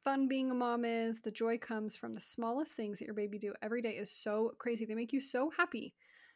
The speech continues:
A lot of people focus on the negative and the hardships, but if it was that hard, would people have as many babies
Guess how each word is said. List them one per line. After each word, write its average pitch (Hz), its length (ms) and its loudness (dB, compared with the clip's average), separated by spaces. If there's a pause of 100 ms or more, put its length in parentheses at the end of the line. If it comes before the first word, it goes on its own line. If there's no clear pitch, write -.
A - 80 0
lot 233 140 4
of 226 80 -12
people 294 180 0
focus 254 360 -2
on 208 140 -2
the 214 60 -2
negative 262 460 0
and 220 180 -4
the 214 60 -4
hardships, 269 540 -2
but 214 140 -4
if 208 180 -4
it - 100 -6
was 214 240 -4 (180)
that 262 200 2
hard, 214 340 -2
would 214 160 0 (480)
people 226 240 -2
have 208 200 -6
as 220 160 -4
many 214 220 -2
babies 202 400 -2